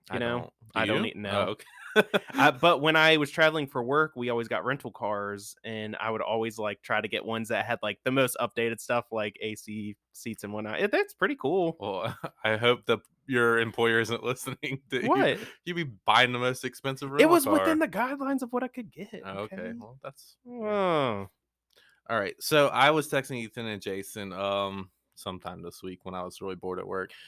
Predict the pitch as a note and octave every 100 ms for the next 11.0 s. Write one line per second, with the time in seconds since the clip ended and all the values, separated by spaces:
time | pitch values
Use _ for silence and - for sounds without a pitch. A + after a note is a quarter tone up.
0 | - - G#2 G2 F#2+ F#2 F2 - _ _
1 | _ _ _ _ A#2 - D3 C#3+ B2 A2+
2 | A2 - G#2+ G#2 G#2+ C#3+ D3+ A#2 G2 F2+
3 | - E2 A2+ B2 A#2+ F#2 F#2+ F#2 G#2 A#2+
4 | A#2 A2+ G#2 C3+ A#2 F#2+ F#2 F#2+ F#2 -
5 | F2+ - E2 E2 _ _ _ _ - F#2+
6 | F2 F2 F#2 F2 F2 F#2 F2+ F2 E2 -
7 | E2+ C2+ C#2 A1 - - - C4 C4+ F2+
8 | - F3 A3+ - _ _ _ _ _ _
9 | _ - - - C3+ B2 G#2+ G#2+ G3+ A3
10 | A#3+ G#3+ C#3+ C3 B2 D3+ C#3 C#3 D3+